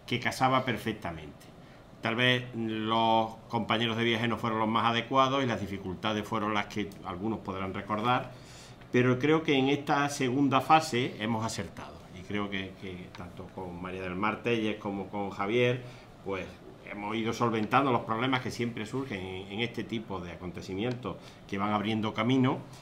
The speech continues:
Y creo que hemos llegado a, a conseguir algo muy importante, que, que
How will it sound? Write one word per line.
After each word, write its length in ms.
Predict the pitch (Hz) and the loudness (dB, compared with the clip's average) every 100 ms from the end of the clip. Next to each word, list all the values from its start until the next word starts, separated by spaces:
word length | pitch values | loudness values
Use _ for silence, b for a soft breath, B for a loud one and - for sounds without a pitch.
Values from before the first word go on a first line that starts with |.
| B B B | B B B
Y 100 | 123 | -4
creo 260 | 120 139 151 | 2 2 4
que 100 | 147 | 4
hemos 180 | 147 143 | 2 4
llegado 480 | 139 147 147 160 | 4 6 6 6
a, 300 | 135 120 120 | 6 6 4
a 80 | 120 | 0
conseguir 540 | 113 117 107 113 143 151 | 0 0 2 2 2 2
algo 200 | 135 127 | 0 2
muy 200 | 117 110 | 2 4
importante, 640 | 101 98 101 160 202 156 104 | 0 -2 -2 0 0 0 0
que, 160 | 107 | -2
que 340 | 104 110 107 | 0 0 0